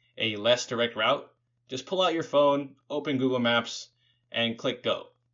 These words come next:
As tempting as a cheap fare or deal may be for unlicensed taxis, in some parts of the world, such as Latin America,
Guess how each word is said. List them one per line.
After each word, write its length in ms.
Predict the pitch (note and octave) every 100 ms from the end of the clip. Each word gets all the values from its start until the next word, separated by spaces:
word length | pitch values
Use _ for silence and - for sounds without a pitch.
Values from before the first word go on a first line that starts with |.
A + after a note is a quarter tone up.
| _ _ _ _ _ _ _ _ _ _ - - _ -
As 200 | A#2+ -
tempting 520 | - D#3+ E3+ F#3 F3+ D#3
as 200 | B2+ B2
a 80 |
cheap 280 | A#2 D3+ C#3+
fare 380 | - B2+ B2 B2
or 220 | B2 A2
deal 460 | G2+ G#2+ A#2 B2 A#2
may 240 | G#2+ A#2
be 400 | A2 G#2+ B2 C3+ _ _ _ _
for 400 | A2+ A2 G#2 -
unlicensed 500 | A#2+ A#2 A2+ A#2+ A2
taxis, 580 | A2+ A2+ C#3+ D3 - - _ _ _ _ -
in 180 | B2+ A2
some 840 | - - - C3+ D#3+ E3 C#3+ - -
parts 260 | C#3+ C#3
of 80 | B2+
the 80 | B2
world, 420 | B2 C3+ D3 -
such 220 | - A#2+
as 180 | A#2 A2+
Latin 220 | A#2 A#2+
America, 520 | A2 A2+ A#2+ C#3 C3+